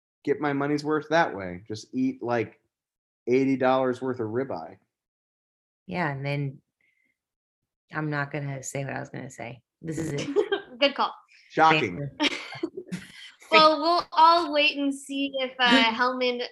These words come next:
Speaker 3: if Hellman makes it to, uh, Vegas.
Speaker 2: Yeah, I'm, uh, I can't
Speaker 3: We'll
Speaker 2: wait for
Speaker 3: get
Speaker 2: that.
Speaker 3: a GoPro. Someone, we'll send someone with a GoPro to record it all.
Speaker 2: Good Lord.
Speaker 1: Kelsey,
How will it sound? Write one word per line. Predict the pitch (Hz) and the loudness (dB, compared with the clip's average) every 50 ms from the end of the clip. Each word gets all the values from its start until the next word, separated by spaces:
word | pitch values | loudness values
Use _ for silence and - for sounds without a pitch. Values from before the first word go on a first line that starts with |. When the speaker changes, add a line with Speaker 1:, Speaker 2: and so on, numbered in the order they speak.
| _ _ _ - | _ _ _ -10
Speaker 3:
if | 240 247 220 208 240 - - - - | -10 -10 -8 -8 -12 -12 -8 -4 -2
Hellman | 269 277 277 254 | 0 0 2 2
makes | 254 262 254 254 254 | 2 2 0 -2 -8
it | 262 226 - | -10 -10 -8
to, | - 262 254 247 240 | -6 -4 -4 -2 0
uh, | 233 226 226 220 220 214 214 208 208 - - - 220 196 | 0 2 2 2 2 0 0 -2 -4 -8 -12 -14 -12 -6
Vegas. | 208 180 175 175 - 113 - - - - - - _ _ _ _ _ _ - | -6 -6 -6 -8 -12 -16 -16 -16 -18 -20 -20 -20 _ _ _ _ _ _ 0
Speaker 2:
Yeah, | 165 160 151 135 127 - - - _ _ - | 4 6 6 6 4 4 -2 -18 _ _ 0
I'm, | 175 175 180 180 | 0 2 4 4
uh, | 175 170 156 147 143 - - - | 6 6 6 4 2 -4 -12 -14
I | - | -14
can't | 160 - | -10 -4
Speaker 3:
We'll | 196 180 277 | 0 2 4
Speaker 2:
wait | 285 277 | 4 4
for | 285 294 294 | 4 4 2
Speaker 3:
get | - 226 - - _ _ _ - | 2 -2 -4 -6 _ _ _ -2
Speaker 2:
that. | 285 294 | -2 0
Speaker 3:
a | 269 226 254 | 0 2 2
GoPro. | 247 240 240 240 233 240 233 214 196 196 196 202 208 | 4 4 4 2 0 0 0 2 2 2 0 -4 -8
Someone, | - - 247 254 262 262 262 262 | -8 -8 -6 -4 -2 -2 -2 -2
we'll | 247 254 240 | -2 -2 0
send | 277 277 277 285 277 | 2 2 2 2 2
someone | 285 277 269 269 262 | 0 -2 0 0 -2
with | 254 233 | -2 -2
a | 233 220 | -4 -4
GoPro | - 214 202 202 202 202 - 214 202 190 190 196 190 | -2 0 0 0 -2 -4 -2 -2 -2 0 -2 -2 -4
to | 196 196 196 | -6 -8 -8
record | 196 196 - - 196 190 190 190 | -8 -10 -10 -6 -4 -4 -4 -4
it | 185 180 - | -6 -8 -12
all. | 156 - - 170 | -12 -10 -4 0
Speaker 2:
Good | 160 165 160 151 | 0 0 0 2
Lord. | 147 147 143 135 | 2 4 4 6
Speaker 1:
Kelsey, | 135 185 208 190 - 180 160 139 | 6 6 4 6 6 6 6 6